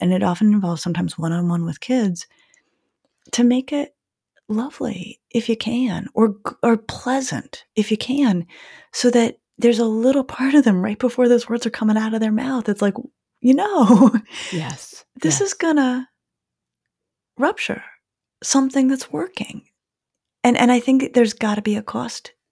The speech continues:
Speaker 1: to making a play like that.
Speaker 2: Got it. Wow, I learned so much in a way that I didn't think this was really fixable. I just thought it was just sort of a pill of parenting we had to swallow and there was no good solution. But you gave us a lot here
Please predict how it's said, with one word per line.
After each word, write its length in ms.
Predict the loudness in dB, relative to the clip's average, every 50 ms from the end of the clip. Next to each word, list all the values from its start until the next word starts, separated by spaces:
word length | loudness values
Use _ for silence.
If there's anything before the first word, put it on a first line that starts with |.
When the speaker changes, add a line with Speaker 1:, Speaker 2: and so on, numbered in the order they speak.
| _ -6
Speaker 1:
to 80 | 2 2
making 360 | 4 4 2 -2 -4 -4 -4
a 40 | -4
play 260 | -6 -6 -8 -6 -6
like 220 | -6 -6 -8 -10 -14
that. 200 | -20 -20 -20 -20 _ _ _ _ _ _ _ _ _ _ _ _ _ _ _ _
Speaker 2:
Got 240 | -16 -14 -12 -12 -12
it. 100 | -14 -18 _ _ _ _ _ _ _ _ _ _ _ -10
Wow, 220 | -8 -8 -8 -8 -6
I 100 | -4 -4
learned 240 | -2 -2 -2 -4
so 200 | -4 -4 -2 -2
much 480 | 0 0 0 -2 -4 -8 -12 -12 -12 -14 _ _
in 140 | -2 -2 -2
a 60 | -2
way 200 | -4 -4 -6 -6
that 100 | -6 -6
I 100 | -6 -4
didn't 200 | -4 -4 -4 -6
think 140 | -8 -8 -8
this 160 | -10 -12 -12
was 140 | -14 -10 -8
really 160 | -8 -8 -8
fixable. 520 | -8 -12 -12 -8 -8 -8 -8 -8 -10 -12
I 40 | -10
just 340 | -12 -10 -10 -10 -12 -12 -16 -20 -20 -20 -20 -20 -20 _ _
thought 100 | _ -6
it 40 | -6
was 140 | -6 -6 -6
just 180 | -6 -4 -4 -4
sort 180 | -4 -6 -6
of 40 | -6
a 40 | -8
pill 260 | -8 -8 -4 -4 -4
of 120 | -4 -6
parenting 340 | -6 -4 -4 -4 -4 -4 -6
we 100 | -6 -6
had 100 | -6 -6
to 40 | -8
swallow 540 | -8 -8 -8 -6 -6 -4 -2 -2 -4 -4 -4
and 120 | -4 -4
there 140 | -4 -6 -6
was 160 | -8 -8 -6
no 160 | -6 -6 -6
good 180 | -6 -6 -8 -8
solution. 440 | -8 -8 -8 -8 -8 -8 -8 -8 -8
But 100 | -6 -6
you 100 | -6 -4
gave 200 | -4 -2 -2 -4
us 100 | -2 -2
a 60 | -2
lot 440 | -2 -2 -4 -4 -4 -4 -4 -6 -6
here 360 | -6 -4 -4 -4 -4 -6 -8